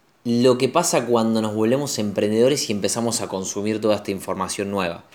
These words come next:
¿Qué pasa? Cuando uno se vuelve emprendedor, empieza, cuando uno se vuelve emprendedor en serio, ¿no? Un emprendedor que, tac, abre un negocio así, taca, listo,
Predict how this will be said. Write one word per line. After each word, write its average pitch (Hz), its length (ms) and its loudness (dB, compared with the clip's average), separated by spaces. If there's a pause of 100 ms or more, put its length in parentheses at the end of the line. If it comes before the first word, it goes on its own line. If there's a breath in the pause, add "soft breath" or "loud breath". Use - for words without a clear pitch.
(160 soft breath)
¿Qué 131 100 -2
pasa? 107 240 2
Cuando 135 180 2
uno 151 60 4
se 139 120 2
vuelve 143 200 4
emprendedor, 151 640 4 (580 loud breath)
empieza, 113 640 0 (100)
cuando 135 200 0
uno 180 60 4
se 143 60 2
vuelve 151 220 6
emprendedor 123 500 4
en 113 140 2
serio, 95 400 2
¿no? 113 120 0
Un 98 380 -2
emprendedor 98 680 0
que, 90 640 2 (260)
tac, 87 300 0
abre 98 200 0
un 98 100 -4
negocio 98 400 0
así, 90 260 -6
taca, - 400 -4 (120)
listo, 92 320 -8